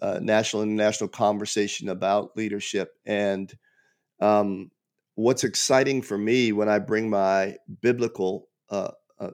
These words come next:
knowledge and appreciation to those leadership questions is, is that I, I see them articulate these wonderful, uh, sort of, uh, uh, schematics about what leadership is and capacities, et cetera.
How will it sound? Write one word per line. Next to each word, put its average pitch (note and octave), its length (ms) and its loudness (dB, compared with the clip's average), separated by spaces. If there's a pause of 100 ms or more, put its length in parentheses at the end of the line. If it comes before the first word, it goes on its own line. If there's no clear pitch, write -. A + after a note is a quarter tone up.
knowledge A2 500 0
and G2+ 100 -6
appreciation G#2 1000 -4
to F#2+ 480 -4
those G2+ 320 -2
leadership A2+ 440 -2
questions F#2+ 420 -8
is, G2 180 -6
is F#2 120 -14
that G2 160 -6 (520)
I, G#2 260 2
I G#2+ 120 2
see B2+ 260 0
them A#2 300 0
articulate G#2 560 -2
these G2+ 200 -6
wonderful, A2+ 920 -2 (100)
uh, - 280 -6
sort G#2 260 -6
of, F#2+ 200 -6 (140)
uh, - 300 -8 (800)
uh, C2 260 -6 (580)
schematics G#2+ 720 0
about F#2+ 480 0
what G#2+ 180 -2
leadership G#2 460 -4
is G#2+ 300 2
and F#2+ 140 -10
capacities, G#2+ 600 -4
et F#2 100 -10
cetera. G#2 360 -4